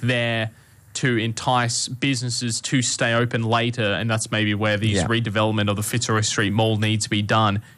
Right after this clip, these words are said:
Speaker 1: to facilitate that to happen.
Speaker 2: Well, Chris kinda jumped on similar there. Chris commented saying, "Considering the success of Fiesta La Peel, perhaps a more permanent monthly similar type thing."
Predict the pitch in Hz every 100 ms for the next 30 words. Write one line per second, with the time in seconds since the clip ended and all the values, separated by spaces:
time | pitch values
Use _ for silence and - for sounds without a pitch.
0 | - 117 123 113 127 113 113 110 98 107
1 | 113 107 117 117 78 82 139 156 175 254
2 | 254 - 185 131 127 120 117 113 104 123
3 | 117 104 110 123 - 185 - 151 131 117
4 | 113 - 117 113 113 - 143 151 131 104
5 | - 107 - 120 120 113 - 117 117 110
6 | 101 92 - - 127 107 110 113 117 -
7 | 113 113 110 - - 123 120 117 107 -
8 | 101 110 123 127 107 - 123 117 104 -
9 | 117 - - - 160 190 80